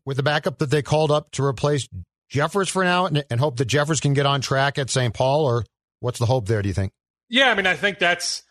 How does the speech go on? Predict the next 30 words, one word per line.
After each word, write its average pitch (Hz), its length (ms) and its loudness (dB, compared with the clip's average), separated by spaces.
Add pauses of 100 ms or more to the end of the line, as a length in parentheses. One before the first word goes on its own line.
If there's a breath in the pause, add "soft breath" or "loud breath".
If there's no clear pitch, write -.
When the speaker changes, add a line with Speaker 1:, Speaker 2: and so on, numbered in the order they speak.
(120)
Speaker 2:
that's 156 160 -6
exactly 175 560 0
it. 226 180 2 (400)
And, 151 440 -2
uh, 147 360 -18
you 165 160 -6
know, 151 220 0
if, 151 160 -2
if 151 180 -10
there's 151 180 -8
some 156 120 -6
hiccups 165 360 -2
here 190 200 2
in 175 80 -4
the 160 60 -2
next, - 340 -2
you 160 80 -8
know, 160 100 -2
three, 165 220 -4
four, 165 180 -2
five 156 280 2
weeks, 180 200 -2
maybe 143 220 -2
go 151 120 2
find 156 380 -2
a 135 60 -2
different 139 400 -6
catcher 120 360 -4
to 127 180 -8
acquire. 110 600 0